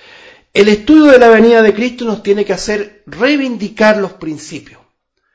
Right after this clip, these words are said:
Nos tiene que hacer revisar nuestras prácticas, nuestras costumbres, nuestras prioridades.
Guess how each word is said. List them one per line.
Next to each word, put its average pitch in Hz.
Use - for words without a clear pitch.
Nos 139
tiene 180
que 160
hacer 165
revisar 160
nuestras 220
prácticas, -
nuestras 143
costumbres, -
nuestras 143
prioridades. 165